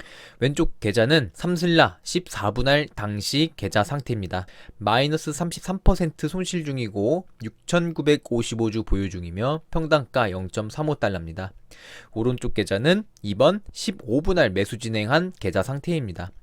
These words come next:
마이너스 사십삼 퍼센트 손실 중이고 칠천칠백오십오 주 보유 중이며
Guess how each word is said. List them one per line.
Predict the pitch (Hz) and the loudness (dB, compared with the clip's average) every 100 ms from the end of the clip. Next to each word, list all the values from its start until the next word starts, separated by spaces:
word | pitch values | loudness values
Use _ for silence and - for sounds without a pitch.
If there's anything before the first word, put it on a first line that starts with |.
| - - - | -20 -14 0
마이너스 | 110 147 160 160 160 | 4 6 4 0 -4
사십삼 | 131 110 - - 202 | -2 -2 -2 -4 0
퍼센트 | - 196 170 - | 6 6 4 -2
손실 | 143 147 139 135 | -4 -2 -2 -4
중이고 | 120 101 90 120 135 147 | -4 -4 0 0 0 -2
칠천칠백오십오 | 208 - 196 170 131 120 165 - 101 101 - 113 87 139 | -6 -4 -4 -4 -2 2 0 0 0 0 0 -4 -2 -4
주 | 190 185 | -2 -2
보유 | - 110 110 | 6 6 6
중이며 | 104 87 80 90 151 | 0 -6 -6 -4 -6